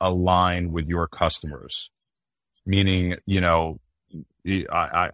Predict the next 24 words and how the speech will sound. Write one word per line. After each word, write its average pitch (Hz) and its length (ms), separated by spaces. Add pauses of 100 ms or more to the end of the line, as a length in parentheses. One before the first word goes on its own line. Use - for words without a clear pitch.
I 90 120
don't 90 160
know, 80 240
you, 85 400
you 95 140
don't 95 180
wanna, 90 340
you 90 80
know, 85 160
I 90 80
don't 95 140
wanna 90 160
be 87 120
sitting 87 440
next - 460
to, 80 640
uh, 73 400
or, 80 140
you 80 120
know, 78 120
have 78 220
a, 73 440
a 71 160
concept 123 640